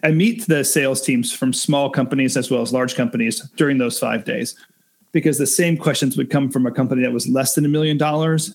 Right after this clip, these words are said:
and a person I spoke to for probably two and a half hours that was dealing with a fifteen million dollar sales need.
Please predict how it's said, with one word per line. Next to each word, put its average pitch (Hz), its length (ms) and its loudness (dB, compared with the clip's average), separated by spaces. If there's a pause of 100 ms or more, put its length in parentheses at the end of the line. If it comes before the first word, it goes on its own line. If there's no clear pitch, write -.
and 147 120 2
a 127 60 0
person 135 300 0
I 127 60 2
spoke 123 320 -2
to 127 240 0
for 135 140 -2
probably 175 380 2
two 135 180 0
and 120 80 2
a 123 60 2
half 120 220 -2
hours 113 340 -2
that 131 120 0
was 117 120 0
dealing 120 240 2
with 120 140 2
a 117 80 -2
fifteen - 580 2
million 117 240 2
dollar 110 260 0
sales 113 400 -4
need. - 280 -4